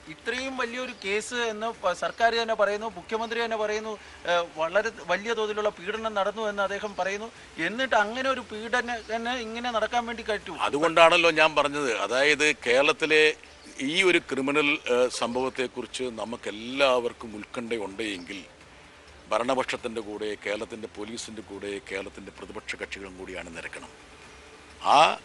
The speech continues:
Speaker 2: ഏഹ്, കുറ്റാരോപിതനായിട്ടുള്ള, ഒളിവിൽ കഴിയുന്ന ആളെ കണ്ടെത്താൻ വേണ്ടിയുള്ള സഹകരണം പ്രതിപക്ഷ പാർട്ടികൾ കൂടി നൽകിക്കഴിഞ്ഞാൽ വളരെ എളുപ്പത്തിൽ പരിഹരിക്കാവുന്ന ഒരു കാര്യമല്ലേ? ഉദാഹരണം പറഞ്ഞാൽ ഈ രാഹുൽ മാങ്കൂട്ടത്തിന്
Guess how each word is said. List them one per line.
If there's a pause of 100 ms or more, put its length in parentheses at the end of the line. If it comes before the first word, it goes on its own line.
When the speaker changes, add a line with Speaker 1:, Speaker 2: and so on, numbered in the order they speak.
(340)
Speaker 2:
ഏഹ്,
കുറ്റാരോപിതനായിട്ടുള്ള,
ഒളിവിൽ (100)
കഴിയുന്ന
ആളെ (120)
കണ്ടെത്താൻ
വേണ്ടിയുള്ള (120)
സഹകരണം (540)
പ്രതിപക്ഷ
പാർട്ടികൾ
കൂടി
നൽകിക്കഴിഞ്ഞാൽ (180)
വളരെ
എളുപ്പത്തിൽ
പരിഹരിക്കാവുന്ന
ഒരു
കാര്യമല്ലേ? (440)
ഉദാഹരണം
പറഞ്ഞാൽ
ഈ
രാഹുൽ
മാങ്കൂട്ടത്തിന്